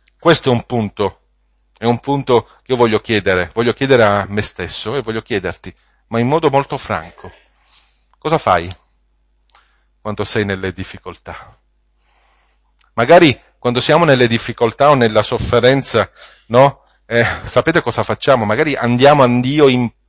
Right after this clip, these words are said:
preghiera. Ma questa è un'altra cosa.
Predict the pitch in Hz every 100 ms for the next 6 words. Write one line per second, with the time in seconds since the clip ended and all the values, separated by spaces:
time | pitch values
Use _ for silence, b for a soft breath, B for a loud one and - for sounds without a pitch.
0 | - 131 123 120 92 82 82 _ _ _
1 | _ _ _ _ _ 120 - 190 - 113
2 | 113 - 143 - 78 - 87